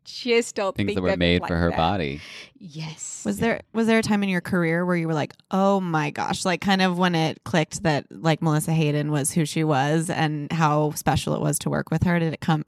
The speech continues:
Speaker 3: kind of come later?
Speaker 1: Definitely.
Speaker 3: Yeah.
Speaker 1: You know, I think even now, I saw a photo of Melissa Hayden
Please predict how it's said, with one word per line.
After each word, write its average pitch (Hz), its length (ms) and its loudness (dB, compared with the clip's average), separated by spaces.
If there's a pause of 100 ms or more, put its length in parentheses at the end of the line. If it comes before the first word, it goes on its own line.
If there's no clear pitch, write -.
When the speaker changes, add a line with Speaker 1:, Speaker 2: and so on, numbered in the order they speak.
Speaker 3:
kind 160 160 2
of 156 60 -4
come 156 180 0
later? 160 360 2 (680)
Speaker 1:
Definitely. 208 880 4
Speaker 3:
Yeah. 175 160 4 (100)
Speaker 1:
You 262 280 0
know, 302 280 4
I 247 120 -2
think 285 400 0 (100)
even 233 680 0
now, 190 500 0
I 190 140 0
saw 196 580 2
a 190 140 2
photo 196 560 -2
of 185 140 -2
Melissa 175 560 -4
Hayden 190 520 -4